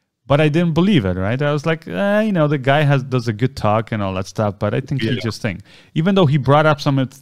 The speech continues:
Speaker 1: things with every celebrity that I watched, he brought some things that I was like, "Oh man, that would be a little hard to know." And this, but then I'm like,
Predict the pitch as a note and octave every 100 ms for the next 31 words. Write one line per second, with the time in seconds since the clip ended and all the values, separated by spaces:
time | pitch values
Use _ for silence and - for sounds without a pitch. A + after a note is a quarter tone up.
0 | - D#3+ A#2 G#2 A2+ A#2 - C#3+ D3 C#3+
1 | C3 C#3 C3+ B2 A2 G#2 G2 A#2+ A2+ F#2+
2 | - C3 A2+ D3+ C#3+ C#3+ B2 - C3+ A2+
3 | A2+ G#2+ G#2 G#2 G2 F#2 - _ _ _
4 | _ - B3+ D4 C4 E3+ C#3 C3+ G#3+ D4+
5 | D#3+ D3 C3+ B2 - A#2+ G#2+ - G#2+ A2+
6 | A2 F2+ G2 C3 A2+ G2+ A2+ B2+ A#2+ A#2
7 | C#3 C3+ B2+